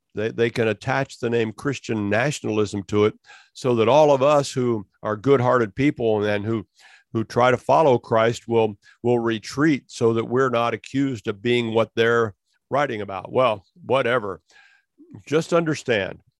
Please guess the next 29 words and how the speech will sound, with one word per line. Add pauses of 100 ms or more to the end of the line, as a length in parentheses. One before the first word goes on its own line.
(560)
when
people
use
the
term
Christian
nationalism,
almost
exclusively,
they
are
using
it
as
a
slur.
In
fact,
I
don't
think
I've
ever
heard
it
used
that
it
wasn't